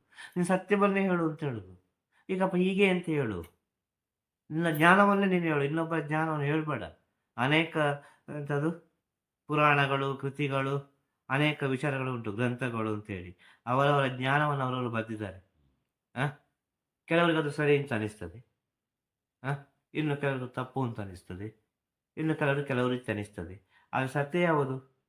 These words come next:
ನಿನ್ನ ಅನುಭವವೇ ನಿನಗೆ ಸರ್ವಶ್ರೇಷ್ಠ. ಆ?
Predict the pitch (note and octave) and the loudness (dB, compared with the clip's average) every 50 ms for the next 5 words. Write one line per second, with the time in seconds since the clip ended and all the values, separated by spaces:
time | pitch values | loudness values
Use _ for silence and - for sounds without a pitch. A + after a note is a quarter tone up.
0 | _ - A#2+ B2+ C3 C3+ B2+ B2+ C3 C3 C#3 C3+ C3+ C#3+ D#3 E3 D#3 C3+ B2+ B2+ | _ -10 -6 -4 -2 0 0 0 0 -2 -2 -2 0 0 0 0 -2 -4 -6 -8
1 | B2 A#2 A#2+ A2 A2+ A2 - A2+ G#2 G2 - - - F#2 - _ _ - - - | -8 -8 -6 -6 -6 -6 -6 -8 -10 -10 -10 -14 -16 -18 -20 _ _ -16 -16 -16
2 | - _ _ _ _ _ _ _ _ _ _ _ _ _ _ _ _ _ _ _ | -18 _ _ _ _ _ _ _ _ _ _ _ _ _ _ _ _ _ _ _
3 | _ _ _ _ _ _ _ _ _ _ _ _ _ _ - A#2 C3 | _ _ _ _ _ _ _ _ _ _ _ _ _ _ -6 -4 -4